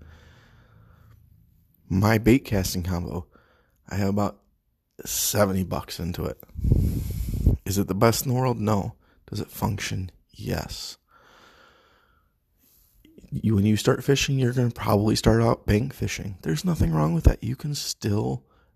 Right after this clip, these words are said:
catch fish. It's going to probably be harder during the summertime when they go deep. But you can still fish. You can still go out there and have fun.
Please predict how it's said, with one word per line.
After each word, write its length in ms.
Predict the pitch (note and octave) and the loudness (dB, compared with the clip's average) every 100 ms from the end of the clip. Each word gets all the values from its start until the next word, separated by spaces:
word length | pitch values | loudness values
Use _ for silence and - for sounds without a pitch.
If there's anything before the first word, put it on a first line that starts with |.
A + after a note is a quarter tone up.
| - | 2
catch 500 | - G2+ G2 - - _ _ _ _ | 2 4 -2 -6 -16 _ _ _ _
fish. 560 | - - A2+ - - - _ _ _ _ _ _ _ - | -6 0 2 0 -10 -16 _ _ _ _ _ _ _ -8
It's 180 | G2+ - | -6 -6
going 300 | - G#2 G2 | -6 -4 -4
to 60 | |
probably 380 | G#2 G#2+ A#2 C#3 | -2 0 2 4
be 140 | C#3 C#3 | 4 2
harder 340 | C3 C#3+ D3 | 4 4 4
during 280 | D3 D3 D3 | 2 2 0
the 40 | |
summertime 520 | C3+ C#3+ D#3+ G#2 G2 | 0 0 0 0 0
when 120 | G2 G2 | 0 0
they 120 | G2+ | 2
go 180 | A2 A2 | 0 0
deep. 320 | A#2+ - - - _ _ _ _ _ _ _ _ _ _ - - _ _ _ _ | -2 -4 -8 -20 _ _ _ _ _ _ _ _ _ _ -20 -20 _ _ _ _
But 240 | A#2+ A#2+ - | 4 4 2
you 140 | A2+ A#2+ | -6 -4
can 160 | A2+ | -4
still 260 | A2 - F#2+ | -2 -2 -2
fish. 560 | - B2+ G#2+ - - - _ _ _ _ | 0 -2 -2 -6 -12 -18 _ _ _ _
You 140 | - G#2 | -10 -6
can 100 | A#2 | -4
still 260 | - C#3+ | 2 4
go 140 | C#3 C3+ | 6 6
out 160 | A#2+ | 6
there 100 | A#2+ | 2
and 140 | A#2 G#2 | -2 0
have 180 | G2 - | -4 -4
fun. 420 | - A#2+ G#2+ | -4 -4 -4